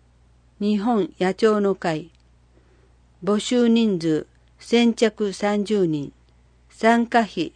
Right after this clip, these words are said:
無料。持参物、お茶、筆記用具。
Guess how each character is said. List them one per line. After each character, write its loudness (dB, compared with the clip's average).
無 0
料。 -2
持 0
参 0
物、 -8
お -2
茶、 0
筆 -10
記 0
用 4
具。 -8